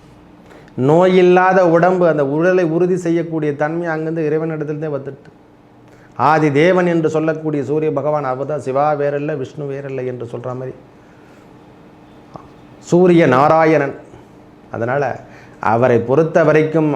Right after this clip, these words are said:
மற்றற்ற வாழ்க்கை, அவரை மாதிரிலாம் யாரும் கிடையாது. எல்லாருக்கும் கொடுக்கும்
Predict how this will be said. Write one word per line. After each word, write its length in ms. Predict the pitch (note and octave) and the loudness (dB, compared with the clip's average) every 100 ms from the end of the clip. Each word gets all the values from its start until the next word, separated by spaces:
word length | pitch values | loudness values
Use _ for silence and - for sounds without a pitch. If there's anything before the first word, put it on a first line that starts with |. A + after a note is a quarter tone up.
| B2 | -2
மற்றற்ற 460 | B2+ D3 D3 D#3+ D3 | -2 -4 -2 0 2
வாழ்க்கை, 300 | C#3+ D#3 C#3+ | 2 0 0
அவரை 160 | C3 B2+ B2+ | 0 0 -2
மாதிரிலாம் 280 | C#3+ C#3+ B2 | -4 -2 0
யாரும் 260 | C3 C#3 C3 | 0 -2 -6
கிடையாது. 220 | B2+ A#2 | -6 -6
எல்லாருக்கும் 560 | A2 B2+ C#3 C#3 D3 C3+ | -2 0 0 -4 -6 -8
கொடுக்கும் 340 | C3 C3+ C#3 | -8 -8 -10